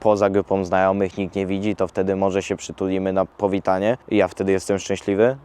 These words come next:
<laughs> A jak jesteśmy w szkole, przy ludziach, no to już tak naprawdę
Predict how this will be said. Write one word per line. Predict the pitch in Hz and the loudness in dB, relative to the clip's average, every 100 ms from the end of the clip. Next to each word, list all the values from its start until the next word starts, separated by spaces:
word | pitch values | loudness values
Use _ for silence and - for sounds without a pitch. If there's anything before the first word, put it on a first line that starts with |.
| 113 | -10
<laughs> | - - - | -6 -4 0
A | 107 | 0
jak | 107 | 2
jesteśmy | 110 - 110 - 95 | 0 2 0 2 -2
w | |
szkole, | - - 95 113 127 | -2 2 4 6 4
przy | - 101 | 0 -2
ludziach, | 92 98 113 120 | 0 2 2 2
no | 101 92 | -4 0
to | |
już | 95 - | 0 0
tak | 95 | -2
naprawdę | 98 85 98 98 98 87 | -2 0 0 2 4 2